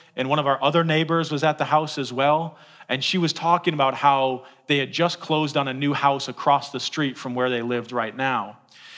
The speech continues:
And they had, they had made the purchase of the home, but they hadn't yet closed on it, so they, they weren't able to yet move in.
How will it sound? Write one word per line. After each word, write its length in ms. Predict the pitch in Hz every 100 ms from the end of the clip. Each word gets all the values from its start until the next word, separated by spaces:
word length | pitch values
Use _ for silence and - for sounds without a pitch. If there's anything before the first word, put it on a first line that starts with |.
| - -
And 160 | 139
they 160 | 151 160
had, 380 | 156 143 131 120 - _ _ - -
they 220 | 151 156
had 200 | 147 131
made 320 | 143 185 196
the 60 | 160
purchase 480 | - 196 196 151
of 160 | 147 123
the 80 | 123
home, 400 | 127 127 143 147
but 100 | 131
they 120 | 135
hadn't 320 | - 170 165
yet 240 | 143 131 -
closed 420 | 156 147 139 131
on 180 | 113 104
it, 160 | 104
so 100 | -
they, 120 | 127
they 240 | 123 117 131
weren't 220 | 139 160
able 220 | 151 139
to 80 | 131
yet 260 | 127 123 127
move 240 | 127 123
in. 260 | 139 107